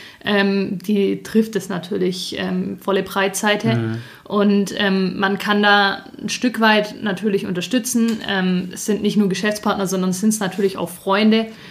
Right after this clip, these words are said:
Speaker 1: Und, ähm, ja, man, man nimmt es so ein bisschen, man nimmt es mit. Ähm, und also manchmal fühlt man sich ein bisschen hilflos, weil natürlich, ähm, keiner kann so ein bisschen greifen, wie die Situation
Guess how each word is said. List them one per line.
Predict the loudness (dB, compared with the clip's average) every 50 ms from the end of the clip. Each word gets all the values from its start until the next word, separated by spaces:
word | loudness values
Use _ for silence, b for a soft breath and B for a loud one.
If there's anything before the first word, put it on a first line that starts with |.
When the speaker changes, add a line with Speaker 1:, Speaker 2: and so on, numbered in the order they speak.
| B B
Speaker 1:
Und, | B -4 -2 0 0 0 -2 -2
ähm, | -2 -2 -2 0 0 -2 -4 -6 -10 -18 -18 -18 -18 -18 -16 -16 -16 -16 -18 -18 _ _ -20 -20 -18 -16 -16 -14 -14 -14 -16 -16 -14 -10
ja, | -2 2 4 4 6
man, | 6 4 4 2 0 -2 -4
man | -2 0 2
nimmt | 4 4 4 4 2
es | 0 -2 -2
so | -2
ein | 0 0
bisschen, | 0 0 0 0 -2 -2 -2 -2 -2 -2
man | -2 0 0
nimmt | 2 2 2 2 0
es | -2 0 0 2
mit. | 2 2 2 0 -2 -8 -16 B B B B B B B
Ähm, | -2 0 2 2 2 0
und | 0 -2 -4 -4 -6 -12 -14 -16 -20 -20 _ _ b b b b b b b b b b -20 -20 -8 -2
also | 0 0 2 4 4 2 2 0 0
manchmal | 2 4 4 4 4
fühlt | 4 2 0
man | 0 0 0
sich | 2 2
ein | 2 2
bisschen | 2 0 0 0
hilflos, | 0 4 4 4 4 2 0 -2 -2 0 0 0 0 -2 -4 -4
weil | -2 -2 -2 -2 -4 -4 -6
natürlich, | -6 -6 -4 -2 -2 -2 -2 -2 -6 -10 -12 -10
ähm, | -6 -6 -4 -4 -4 -6 -6 -8
keiner | -6 -2 0 2 2 0
kann | 0 0 0 0 0
so | 2 2
ein | 2 2
bisschen | 0 0 0 -2 -4 -4
greifen, | -2 0 2 4 4 4 2 2 2 0
wie | 2 2
die | 0 0
Situation | -2 -2 -4 -2 0 0 0 0 -2 -4 -2 0 0 0 0 0 0 0 -2 -2